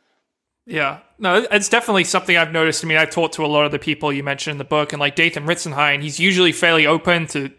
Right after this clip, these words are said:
interviews, but sometimes I'll call him up and he's like, "I, look, I, I don't wanna talk about the Salazar stuff, or I can't talk about this certain thing." And I think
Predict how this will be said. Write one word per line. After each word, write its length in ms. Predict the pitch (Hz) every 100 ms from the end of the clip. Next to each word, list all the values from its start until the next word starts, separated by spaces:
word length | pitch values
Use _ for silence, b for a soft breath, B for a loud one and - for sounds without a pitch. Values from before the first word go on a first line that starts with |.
| _
interviews, 480 | - 208 175 156 139
but 160 | 120 143
sometimes 540 | - 170 160 156 143
I'll 160 | 147 143 -
call 180 | - 143
him 60 | 165
up 160 | 170
and 80 | 151
he's 160 | 139 127
like, 180 | 139
"I, 280 | 131 113 -
look, 220 | 160 139 139
I, 80 | 135 _ -
I 80 | -
don't 140 | 143
wanna 120 | 156 135
talk 200 | 147 139
about 140 | 139
the 40 |
Salazar 420 | 135 156 147 147 139
stuff, 300 | - 143 -
or 40 |
I 60 | 131
can't 280 | - 147
talk 160 | - 143
about 160 | 147 135
this 140 | 139
certain 260 | 160 143 139
thing." 420 | - 139 135 131 B B B B B -
And 320 | 175 180 175
I 140 | 170 180
think 440 | 180 247 269 -